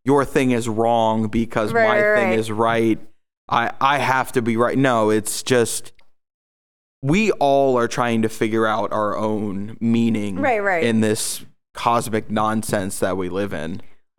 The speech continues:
Speaker 2: Yeah, I
Speaker 1: And
Speaker 2: m-, I mean, that's, <laughs> okay, so what this brings me back to, though, okay, so you don't believe in ghosts, but you did mention mild <laughs> schizophrenia.
Speaker 1: Yeah.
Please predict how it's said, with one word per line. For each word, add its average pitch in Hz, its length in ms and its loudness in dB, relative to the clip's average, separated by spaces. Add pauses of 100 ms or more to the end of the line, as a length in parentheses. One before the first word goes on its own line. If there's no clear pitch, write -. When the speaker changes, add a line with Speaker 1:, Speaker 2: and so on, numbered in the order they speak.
(180)
Speaker 2:
Yeah, 254 420 4
I - 40 4
Speaker 1:
And 220 160 0
Speaker 2:
m-, - 140 -6
I 254 100 4
mean, 247 500 2 (260)
that's, 285 380 0 (160)
<laughs> - 160 -6
okay, 254 260 2
so 247 220 2
what 240 180 2
this 277 180 0
brings 285 280 2
me 247 120 0
back 285 340 0
to, 190 220 2
though, 180 380 2 (640)
okay, 208 160 0
so 202 120 2
you 202 100 4
don't 240 140 -2
believe 220 220 2
in 196 80 -4
ghosts, 170 260 -4
but 180 200 -4
you 190 180 -2
did 208 180 0
mention 214 400 -2
mild 190 320 0
<laughs> - 80 -12
schizophrenia. 160 720 -2 (220)
Speaker 1:
Yeah. 113 200 0